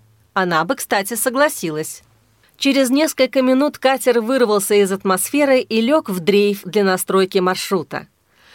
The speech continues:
«Ну всё, наконец-то эта бодяга закончилась», протянул Фанчик, расслабленно поглаживая подлокотники кресла. Лука отстегнул ремни и встал. «Уступите место».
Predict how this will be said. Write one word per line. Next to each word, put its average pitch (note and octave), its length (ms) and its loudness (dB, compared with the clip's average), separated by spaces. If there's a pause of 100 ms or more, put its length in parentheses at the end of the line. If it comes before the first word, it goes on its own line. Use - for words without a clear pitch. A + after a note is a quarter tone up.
(200)
«Ну B3 220 2
всё, E3+ 480 0 (280)
наконец-то G#3+ 800 0
эта A#3 220 2
бодяга A3+ 560 0
закончилась», G3 960 -2 (180)
протянул G3+ 480 0
Фанчик, B3 520 -2
расслабленно G#3 640 -2
поглаживая F#3 640 0
подлокотники F3+ 800 -4
кресла. D#3+ 560 -6 (260)
Лука A3+ 380 2
отстегнул A#3 580 0
ремни A3+ 460 0
и B3 100 -2
встал. - 500 -6 (520)
«Уступите A#3+ 640 0
место». F3+ 520 -2